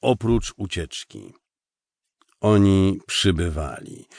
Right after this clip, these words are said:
w przeważającej sile. Rodriguez widział skany wyświetlane na monitorach w hangarze zaledwie pół godziny temu. Dwadzieścia wielkich okrętów roju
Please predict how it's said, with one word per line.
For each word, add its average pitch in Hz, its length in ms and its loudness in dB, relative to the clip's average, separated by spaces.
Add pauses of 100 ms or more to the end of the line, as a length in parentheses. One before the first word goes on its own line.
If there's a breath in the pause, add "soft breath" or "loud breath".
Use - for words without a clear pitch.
(200 loud breath)
w - 80 -20
przeważającej 127 920 4
sile. 69 500 -8 (720)
Rodriguez 110 800 0 (300 loud breath)
widział 135 560 2
skany 117 500 2
wyświetlane 107 640 -2
na 104 120 2
monitorach 101 560 0
w - 60 -20
hangarze 95 680 0 (260 loud breath)
zaledwie 104 480 2
pół 113 260 0
godziny 95 380 0
temu. 67 460 -12 (640)
Dwadzieścia 113 880 -2
wielkich 117 560 0
okrętów 104 600 -2
roju 110 400 2